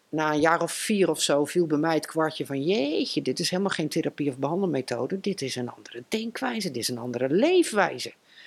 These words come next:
Dit, dit, dit. En, eh, ik heb datzelfde kwartje zien vallen bij een collega, van dat hij ineens van: "Ah." Ik zeg: "Ja, heb je hem door?" Maar niemand geeft die denkwijze.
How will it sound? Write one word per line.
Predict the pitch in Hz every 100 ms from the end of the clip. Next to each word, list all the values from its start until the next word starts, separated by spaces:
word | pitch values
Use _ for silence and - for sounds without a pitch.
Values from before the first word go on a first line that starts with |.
| - - - _
Dit, | 185 190 -
dit, | 196 185 - -
dit. | - 160 - - - _ _ _ _ _ _ _ _ _ _ _
En, | 180 165 156
eh, | -
ik | 165
heb | 170
datzelfde | 165 - 151 156
kwartje | 151 151 156
zien | 143 143
vallen | 139 120
bij | 120 123
een | 120
collega, | 127 120 127 147 196 220
van | 156 135
dat | 135
hij | 143
ineens | 139 135
van: | - - -
"Ah." | 180 240 302 302 285 269 254 214 139 - -
Ik |
zeg: | - 127
"Ja, | 127 151 185 220 -
heb | 127
je | 127
hem | 127 131
door?" | 180 170 - 233 - _ _ _ _ _ _ _
Maar | - 143
niemand | 175 269 262 156 139
geeft | 143 139 -
die | 165
denkwijze. | 208 185 - - -